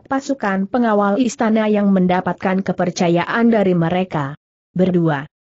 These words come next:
Hanya aku yang berhak membawakan pemuda-pemuda tampan yang menjadi penghibur mereka. Sudah sering aku membawa pemuda-pemuda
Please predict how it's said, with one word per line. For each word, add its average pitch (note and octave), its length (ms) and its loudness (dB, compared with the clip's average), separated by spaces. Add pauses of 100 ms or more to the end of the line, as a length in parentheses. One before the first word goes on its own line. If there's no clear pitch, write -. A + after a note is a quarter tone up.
(180)
Hanya A#3+ 400 4
aku B3+ 240 0
yang A#3+ 240 2
berhak A#3+ 400 0
membawakan G#3 720 2
pemuda-pemuda G3+ 960 2
tampan A#3+ 560 0
yang G3 320 2
menjadi G3 480 2
penghibur G#3+ 560 0
mereka. D3+ 480 -4 (400)
Sudah G3+ 320 0
sering A#3+ 400 0
aku C4 320 0
membawa G#3 480 2
pemuda-pemuda G3 960 2